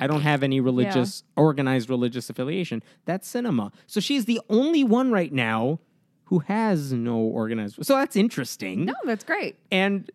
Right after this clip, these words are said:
Speaker 1: it seems like when she threw her hat in the ring, a lot of Democrats were like, "Oh, man, she could actually win this thing," because she's not someone you could paint as an extremist,
Speaker 2: Sure.
Speaker 1: uh,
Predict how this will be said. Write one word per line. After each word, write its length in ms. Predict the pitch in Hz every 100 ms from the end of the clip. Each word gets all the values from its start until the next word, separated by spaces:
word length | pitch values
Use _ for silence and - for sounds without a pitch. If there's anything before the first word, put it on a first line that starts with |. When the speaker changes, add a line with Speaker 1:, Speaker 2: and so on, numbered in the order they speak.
| -
Speaker 1:
it 140 | 170
seems 380 | - 262 254 175
like 380 | 170 160 147 - -
when 180 | 139
she 160 | 135 185
threw 220 | 175 165
her 120 | 165
hat 180 | 143 147
in 80 | 135
the 80 | 123
ring, 300 | 156 220 151
a 60 |
lot 200 | 123 135
of 80 | 131
Democrats 640 | 131 143 135 135 117 113 -
were 80 |
like, 300 | 110 110 104 _ _ _ -
"Oh, 260 | 175 175 101
man, 360 | 123 185 147 104
she 180 | - 240
could 120 | 349
actually 360 | 139 - 131 120
win 240 | 127 240
this 240 | 254 131 -
thing," 420 | 123 107 110 170 - -
because 320 | 185 202 190
she's 340 | - - 226 165
not 320 | 190 247 - -
someone 380 | - 175 160
you 80 | 160
could 160 | 170 139
paint 260 | 156 147
as 140 | 135 123
an 100 | 120
extremist, 840 | - - 117 110 113 185 - -
Speaker 2:
Sure. 220 | - 214
Speaker 1:
uh, 200 | 143 127